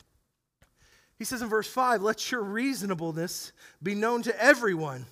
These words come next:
The Lord is at hand."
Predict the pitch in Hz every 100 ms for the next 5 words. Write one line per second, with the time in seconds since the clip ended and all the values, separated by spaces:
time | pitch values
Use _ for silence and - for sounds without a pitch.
0 | - 151 202 208 254 269 226 214 214 -
1 | _ _ - - - 226 226 226 185 285
2 | 269 170 120 -